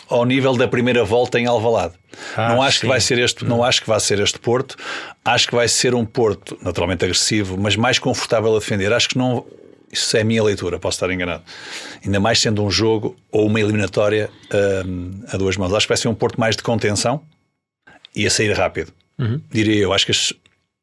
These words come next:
Speaker 1: acho que vai ser um Sporting a assumir as despesas do jogo e um Porto mais de, mais de contenção. Eh, porque claramente este Porto não é o Porto que veio a Alvalade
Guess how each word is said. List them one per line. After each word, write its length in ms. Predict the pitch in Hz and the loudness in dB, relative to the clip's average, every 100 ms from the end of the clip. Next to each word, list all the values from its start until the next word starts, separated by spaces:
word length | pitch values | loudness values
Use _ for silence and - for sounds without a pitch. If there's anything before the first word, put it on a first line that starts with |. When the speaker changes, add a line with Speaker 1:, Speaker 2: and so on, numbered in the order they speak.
| - | -4
Speaker 1:
acho 160 | 104 | -2
que 60 | - | 0
vai 80 | 117 | 0
ser 100 | 123 | 0
um 40 | |
Sporting 380 | 120 - 135 117 | -2 0 0 2
a 80 | 117 | 0
assumir 220 | - 120 | 0 0
as 60 | 113 | 0
despesas 260 | - 117 113 | 0 0 0
do 120 | 101 | 2
jogo 280 | 123 147 - - - - - - | 2 0 -4 -14 -12 -14 -10 -2
e 80 | 123 | -2
um 80 | |
Porto 320 | 113 131 120 117 | 2 0 0 0
mais 280 | 123 113 | 2 2
de, 320 | 104 113 110 107 | 2 2 4 2
mais 260 | 117 117 | 2 0
de 60 | 107 | -2
contenção. 680 | - 107 113 104 113 90 90 - - - - | -4 0 0 0 -2 -4 -6 -14 -16 -12 -4
Eh, 540 | 101 92 95 92 95 110 | -2 -2 -2 -6 -8 -10
porque 160 | - _ _ | -14 _ _
claramente 680 | 113 120 117 120 113 - - | 0 2 4 2 0 -2 -4
este 320 | 135 139 - - | 0 0 0 -2
Porto 380 | 131 139 147 | 0 0 2
não 100 | 139 | 2
é 40 | 139 | 2
o 100 | 131 | 2
Porto 340 | - 135 135 | 0 0 0
que 80 | 107 | 0
veio 140 | 120 | 2
a 40 | 120 | 4
Alvalade 520 | 113 110 110 110 | 4 4 4 2